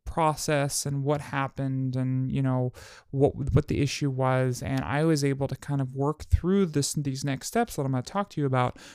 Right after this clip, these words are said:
with her, but I had to know what the problem was before I did it. So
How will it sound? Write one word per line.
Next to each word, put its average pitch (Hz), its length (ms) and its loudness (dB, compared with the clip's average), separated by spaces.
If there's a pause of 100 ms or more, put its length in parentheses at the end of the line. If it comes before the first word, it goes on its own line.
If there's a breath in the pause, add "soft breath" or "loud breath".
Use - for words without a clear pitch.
(120)
with 190 240 6
her, 131 220 -4
but 143 120 -2
I 147 40 -2
had 185 200 4
to 185 80 2
know 151 220 4
what 139 240 4
the 135 80 -6
problem 151 640 0
was 117 300 -2
before 123 640 -4
I 131 80 -6
did 123 180 -4
it. - 140 -12
So 156 240 2